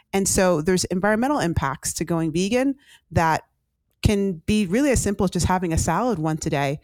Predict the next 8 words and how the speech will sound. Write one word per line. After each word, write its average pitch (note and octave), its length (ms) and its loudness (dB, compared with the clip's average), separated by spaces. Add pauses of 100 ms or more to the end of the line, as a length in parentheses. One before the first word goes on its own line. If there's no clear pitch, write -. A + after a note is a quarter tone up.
(300)
or E3+ 500 0 (220)
choosing F#3 320 0
to F#3+ 80 0
have F#3 220 0
one F3+ 320 0
meat-free F#3+ 600 -4
meal. A#3 400 -4 (160)
And F3 420 -2